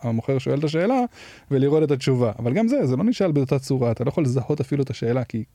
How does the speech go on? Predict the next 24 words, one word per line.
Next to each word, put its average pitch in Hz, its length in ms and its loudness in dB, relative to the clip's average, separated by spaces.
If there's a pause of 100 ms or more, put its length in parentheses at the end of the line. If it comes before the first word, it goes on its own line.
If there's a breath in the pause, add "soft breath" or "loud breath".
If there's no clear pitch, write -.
כל 127 140 -2
אחד 127 180 -4
שואל 123 140 0
את 120 40 0
זה 113 80 2
אחרת, 190 280 -4
או - 40 -8
אפילו 151 220 -2
לא 131 120 0
שואל 131 260 -2
את 110 80 -2
זה. 107 60 -2 (960 loud breath)
אה, 113 500 2
אחד 123 160 -4
שואל, 120 160 0
"What 113 100 2
are 113 240 0
your 165 40 2
difficulties?", 190 640 0
אחד 120 200 -4
שואל, 120 260 0
"What 117 180 0
you're 113 220 0
looking 120 240 0